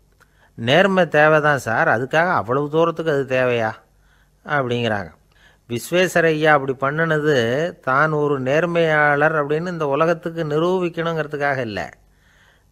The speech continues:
தான் அப்படி நடந்து காட்டினா தன்னை சுத்தி இருக்கிறவங்களும் அதை கேள்விப்படுறவங்களும் முடிஞ்ச அளவுக்கு பொது வாழ்க்கையில, அரசு பணியில நேர்மையை கடைபிடிக்க முயற்சி பண்ணலாமே அப்படிங்கிறதுக்காகத்தான்.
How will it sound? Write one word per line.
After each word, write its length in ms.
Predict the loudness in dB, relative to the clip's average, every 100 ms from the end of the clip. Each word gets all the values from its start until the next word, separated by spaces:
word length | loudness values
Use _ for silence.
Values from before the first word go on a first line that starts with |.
| _
தான் 360 | -6 0 2 2
அப்படி 260 | 0 -4 -4
நடந்து 380 | -2 0 0
காட்டினா 560 | 2 2 2 0 0 0 -2 _ -2
தன்னை 280 | -2 0
சுத்தி 380 | -4 -8 0 2
இருக்கிறவங்களும் 680 | 4 2 2 2 0 0 -2 -4
அதை 220 | -2 0
கேள்விப்படுறவங்களும் 920 | 2 2 2 0 0 0 -2 -2 -2
முடிஞ்ச 200 | -2 0
அளவுக்கு 400 | 2 2 -2 -6
பொது 240 | -4 -2
வாழ்க்கையில, 580 | 2 0 0 -4 -4 -6 -12 _ _ _ _ _
அரசு 320 | -2 -2 -2
பணியில 600 | -4 -4 -4 -4 -6 -6
நேர்மையை 460 | -2 -2 0 -2
கடைபிடிக்க 500 | -2 -2 -2 -4 -6
முயற்சி 380 | -4 -2 -2 -4
பண்ணலாமே 640 | -6 -6 -2 -4 -4 -8 -12 _ _
அப்படிங்கிறதுக்காகத்தான். 840 | -6 -4 -6 -8 -4 -4 -4 -8